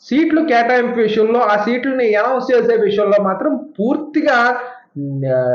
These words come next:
లేట్ చేయడం, నాంచడం అలవాటు తెలుగుదేశం పార్టీకి. ఎందుకంటే ప్రతిసారి కూడా అంతే,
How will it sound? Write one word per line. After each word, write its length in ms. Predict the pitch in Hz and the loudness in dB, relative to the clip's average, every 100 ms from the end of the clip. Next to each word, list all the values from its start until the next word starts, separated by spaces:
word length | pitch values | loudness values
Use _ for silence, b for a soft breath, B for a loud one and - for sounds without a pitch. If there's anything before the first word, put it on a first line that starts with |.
| 117 107 - 135 | 0 -2 -4 -2
లేట్ 460 | 156 262 320 - | 2 2 2 2
చేయడం, 480 | 262 247 220 214 214 - _ _ _ _ _ _ _ _ _ _ _ _ _ _ _ _ _ _ _ _ - | 2 2 0 -2 -6 -14 _ _ _ _ _ _ _ _ _ _ _ _ _ _ _ _ _ _ _ _ -8
నాంచడం 760 | 160 214 294 302 247 226 220 - - - | -2 0 2 2 2 2 -2 -6 -18 -6
అలవాటు 560 | - 226 214 - - - - _ _ _ - | 0 4 4 2 -6 -12 -20 _ _ _ -2
తెలుగుదేశం 420 | 214 233 214 214 | 2 4 4 2
పార్టీకి. 400 | 165 135 123 - - b b b b 156 | 0 -2 -4 -8 -16 b b b b -2
ఎందుకంటే 720 | 202 277 294 285 240 240 - | 0 0 2 2 2 0 0
ప్రతిసారి 420 | 208 269 254 285 294 | 0 0 2 2 2
కూడా 200 | 277 240 | 2 2
అంతే, 600 | 226 233 233 302 - | 2 0 2 0 -4